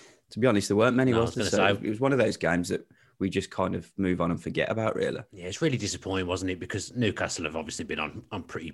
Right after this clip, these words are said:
Speaker 2: patchy form. That's being polite, uh, over recent months, and you felt like it was a chance for Villa to, to get themselves going. We've, we've been stuttering a little bit ourselves at the moment, but being honest, I,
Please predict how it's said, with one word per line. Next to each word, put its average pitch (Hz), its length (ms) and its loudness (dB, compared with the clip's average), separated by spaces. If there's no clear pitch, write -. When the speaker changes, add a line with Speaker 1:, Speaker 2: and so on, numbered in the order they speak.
Speaker 2:
patchy - 360 -4
form. 78 440 -6
That's - 160 -8
being 73 280 -8
polite, 78 540 -2
uh, 85 180 -2
over 82 300 -2
recent 82 440 0
months, 82 260 -6
and 90 80 -4
you - 60 -8
felt 113 260 2
like 98 220 -2
it 107 60 -6
was 95 80 -8
a 87 60 -8
chance 98 240 -6
for - 100 -10
Villa 95 200 -2
to, - 120 -6
to - 220 -6
get - 240 -2
themselves 101 500 0
going. 101 340 2
We've, 95 220 -2
we've 101 240 -2
been - 100 -4
stuttering - 440 -4
a 90 40 -2
little 92 220 -4
bit 90 180 -8
ourselves 92 680 -2
at 104 140 -8
the 107 80 2
moment, 110 520 6
but - 240 -2
being 156 200 4
honest, 110 340 2
I, - 60 -10